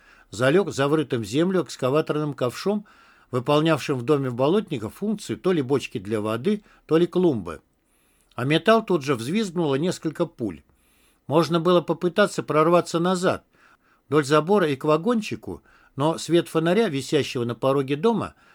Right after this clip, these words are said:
вычерчивал силуэт любого бегущего, делая его мишенью. Впереди открытое пространство — метров шесть до поленницы, за которой можно спрятаться.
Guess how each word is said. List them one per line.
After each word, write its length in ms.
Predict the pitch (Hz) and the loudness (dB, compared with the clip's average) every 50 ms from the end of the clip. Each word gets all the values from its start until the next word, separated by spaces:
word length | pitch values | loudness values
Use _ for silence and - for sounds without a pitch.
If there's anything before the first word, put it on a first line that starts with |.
| _ _ - | _ _ -6
вычерчивал 640 | 117 131 - - 175 170 170 - - 156 147 143 | -4 -4 0 2 2 2 2 0 -2 0 0 -2
силуэт 520 | 131 - 151 143 147 165 196 220 214 - | -2 -2 -2 0 2 2 2 0 0 -2
любого 400 | 139 135 131 135 156 147 139 139 | -4 -4 0 2 2 2 2 2
бегущего, 540 | 131 143 147 156 185 233 - - - 123 104 | 0 0 0 0 0 -2 -2 -2 -4 -4 -4
делая 320 | 98 104 156 180 170 160 156 | -2 0 0 2 2 2 2
его 220 | 156 156 156 151 | 2 2 2 0
мишенью. 640 | 160 160 156 - - 127 110 95 87 82 78 73 - _ _ _ _ _ _ _ _ _ | 0 -2 -4 -4 -4 -4 -4 -4 -6 -10 -14 -16 -18 _ _ _ _ _ _ _ _ _
Впереди 440 | _ 120 127 139 160 160 185 240 226 | _ 0 2 2 2 2 2 0 -2
открытое 520 | - 147 131 - - - 196 214 208 208 202 | -2 -4 -6 -4 -2 -2 -2 0 0 -2 -2
пространство — 880 | 196 - 185 170 - - - 123 117 107 - - - - - 92 82 - _ _ _ _ _ - | 0 -2 -2 -2 -2 -4 -4 -4 -4 -4 -6 -8 -12 -12 -12 -12 -12 -14 _ _ _ _ _ -2
метров 340 | 131 156 160 - 156 156 - | -2 0 0 0 0 -2 -2
шесть 260 | - - 170 139 120 | -2 -2 -2 -2 -2
до 100 | 113 120 | -6 -6
поленницы, 680 | - - 123 113 113 127 147 170 190 190 - - 196 156 | -4 -4 -2 0 0 0 0 -2 -2 -4 -6 -6 -6 -6
за 100 | 131 123 | -6 -6
которой 380 | - 123 113 - 165 165 165 | -6 -6 -4 -2 -2 0 0
можно 300 | 151 143 151 143 139 151 | 0 0 -2 -4 -4 -8
спрятаться. 760 | 135 - - 160 160 139 - - 92 - - - - 82 78 | -10 -8 -4 -2 -2 -2 -2 -4 -10 -16 -16 -16 -16 -16 -16